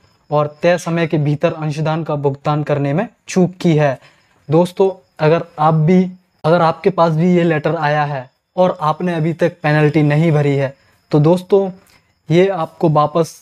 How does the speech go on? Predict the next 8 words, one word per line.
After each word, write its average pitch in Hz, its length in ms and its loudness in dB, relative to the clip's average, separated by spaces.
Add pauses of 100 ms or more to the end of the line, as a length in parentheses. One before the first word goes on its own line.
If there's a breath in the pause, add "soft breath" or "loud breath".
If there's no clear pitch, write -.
(140)
दोबारा 160 380 0
से 165 120 -6
लेटर 143 320 -4
भेजते 156 360 -4
रहेंगे 147 420 0 (400 soft breath)
और 147 140 0
आपको 160 460 0 (600)
कुछ - 440 -4